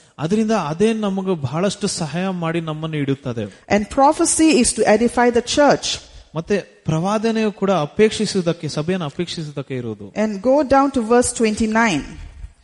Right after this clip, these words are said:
Speaker 1: ಇಪ್ಪತ್ತೊಂಬತ್ತನೇ ವಚನ ನೋಡ್ತೇವೆ.
Speaker 2: Let the prophet speak two or three and let the other judge.
Speaker 1: ಪ್ರವಾದಿಗಳು ಇಬ್ಬರಲ್ಲಾಗಲಿ ಮೂವರಲ್ಲಾಗಲಿ ಮಾತನಾಡಲಿ, ಮಿಕ್ಕಿದವರು
Speaker 2: Okay.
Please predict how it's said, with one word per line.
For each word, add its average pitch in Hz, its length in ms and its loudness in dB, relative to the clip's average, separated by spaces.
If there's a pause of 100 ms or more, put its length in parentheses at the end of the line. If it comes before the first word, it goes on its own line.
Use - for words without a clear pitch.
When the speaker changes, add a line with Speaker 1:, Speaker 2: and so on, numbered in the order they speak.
(300)
Speaker 1:
ಇಪ್ಪತ್ತೊಂಬತ್ತನೇ 175 800 -6
ವಚನ 139 340 -12
ನೋಡ್ತೇವೆ. 123 520 -10 (360)
Speaker 2:
Let 285 300 6
the 311 180 2
prophet 285 380 4 (140)
speak - 360 0
two 294 100 4
or 233 140 6 (120)
three 254 180 4
and 220 340 2
let 269 240 4
the 233 100 2 (140)
other 214 220 2
judge. 233 500 2 (1400)
Speaker 1:
ಪ್ರವಾದಿಗಳು 214 680 4
ಇಬ್ಬರಲ್ಲಾಗಲಿ 175 1120 0
ಮೂವರಲ್ಲಾಗಲಿ 165 840 0
ಮಾತನಾಡಲಿ, 143 920 -4 (1400)
ಮಿಕ್ಕಿದವರು 160 1000 0 (920)
Speaker 2:
Okay. 240 400 0